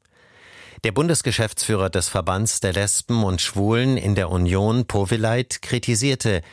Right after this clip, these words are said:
die im Vorfeld des C S D geführte Debatte um das Hissen der Regenbogenflagge auf dem Reichstagsgebäude. Poweleit sagte im Deutschlandfunk,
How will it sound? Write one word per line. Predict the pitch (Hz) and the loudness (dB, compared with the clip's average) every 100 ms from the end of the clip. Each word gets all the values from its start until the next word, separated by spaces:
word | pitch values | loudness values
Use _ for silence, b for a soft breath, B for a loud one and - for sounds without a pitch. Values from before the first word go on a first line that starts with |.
| B 95 | B -2
die | |
im | 90 82 | 0 0
Vorfeld | - 113 107 87 | 0 0 0 0
des | 87 - | -2 -2
C | - 95 | -2 -2
S | 90 | 0
D | - 98 | -2 -2
geführte | 98 117 107 | -2 -2 -2
Debatte | 104 98 104 - 117 B B B | -2 0 -2 -2 -4 B B B
um | - 98 | -2 0
das | 92 | 0
Hissen | - 120 - 123 | -2 -2 0 0
der | 110 104 | 0 0
Regenbogenflagge | 107 120 113 98 92 90 85 95 87 90 85 | 0 0 0 0 0 -2 -2 -2 0 -2 -2
auf | 92 | -2
dem | - 107 | 0 0
Reichstagsgebäude. | 90 95 - - 82 - - 82 82 80 73 - _ B B B B B - | 0 -2 -2 -4 -4 -4 -4 -2 -2 -4 -8 -14 _ B B B B B -4
Poweleit | 120 127 135 139 | 0 2 0 0
sagte | 131 117 - 107 | -2 -2 -2 -2
im | 98 92 | 0 0
Deutschlandfunk, | 95 98 - 113 113 - 120 120 | 0 -2 -2 -2 -2 -2 0 0